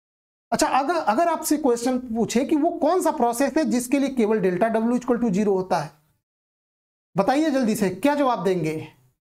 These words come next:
वो फिर आइसोकोरिक प्रोसेस हो जाएगा, यानी सम आयतनिक प्रक्रम।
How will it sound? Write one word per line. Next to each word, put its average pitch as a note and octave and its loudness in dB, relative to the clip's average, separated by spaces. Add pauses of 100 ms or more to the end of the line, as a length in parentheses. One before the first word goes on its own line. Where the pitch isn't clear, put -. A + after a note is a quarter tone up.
(420)
वो A#3 2
फिर C#4 -2 (360)
आइसोकोरिक A#3+ 0
प्रोसेस E3 -2
हो D3 -2
जाएगा, C3 -6 (400)
यानी G#3+ 2
सम C4+ 0
आयतनिक E3+ 0
प्रक्रम। C#3+ -10